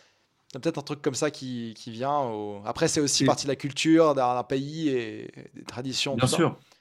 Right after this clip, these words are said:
Speaker 2: Ouais,
Speaker 1: Mais,
Speaker 2: tu,
Speaker 1: euh,
Speaker 2: donc tu dis par rapport, comment ça pourrait affecter mon activité, tu dis, ou c'est juste par rapport au
Speaker 1: Non, c'est, c'est juste en
Speaker 2: Ah.
Speaker 1: général ton activité. Il y a, tu sais, je pense qu'il y a, il y a toujours un besoin, mais c'est juste, je me dis, moi, tu
Speaker 2: Ouais.
Speaker 1: vois, dans le cadre où je veux traduire des trucs en, en plein de langues et tout ça, je pense qu'il y a des,
Speaker 2: Ouais.
Speaker 1: il y a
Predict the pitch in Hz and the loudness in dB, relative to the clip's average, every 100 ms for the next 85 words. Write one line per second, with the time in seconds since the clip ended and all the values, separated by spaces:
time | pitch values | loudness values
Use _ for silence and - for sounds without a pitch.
0 | _ - 131 160 120 113 104 127 131 131 | _ 0 4 4 4 0 0 2 4 4
1 | 139 139 147 139 127 117 143 147 147 135 | 4 6 8 8 6 2 4 4 2 -2
2 | 131 135 127 135 - 135 131 127 - 131 | 2 4 4 0 -2 0 0 -2 -4 0
3 | 156 165 131 170 - 113 123 - 113 110 | 0 0 0 0 0 -2 -2 0 2 2
4 | - 113 104 101 226 - 175 151 160 165 | 0 -2 0 4 6 6 6 6 2 2
5 | 165 151 156 175 165 147 143 139 131 156 | 2 6 12 12 12 6 2 -2 -2 0
6 | 139 120 110 110 107 - 120 131 - 113 | 2 2 2 -2 -6 -10 -8 -8 -6 -6
7 | 104 104 110 110 120 120 123 131 127 135 | -6 -6 -6 -4 0 0 0 0 0 4
8 | 185 160 - 139 160 147 135 147 156 151 | 4 4 0 0 -2 -2 -2 0 0 2
9 | - 127 117 139 131 113 104 123 - 151 | 2 2 -2 -4 -2 -4 -6 -8 -4 0
10 | 147 139 - 139 113 131 120 127 135 139 | 2 2 0 -6 -2 -4 -2 -2 0 0
11 | 151 151 151 135 123 - 147 160 - - | 2 2 0 -2 -6 -2 -2 -2 -4 -6
12 | 127 131 117 110 104 104 | -4 -4 -4 -2 -2 -4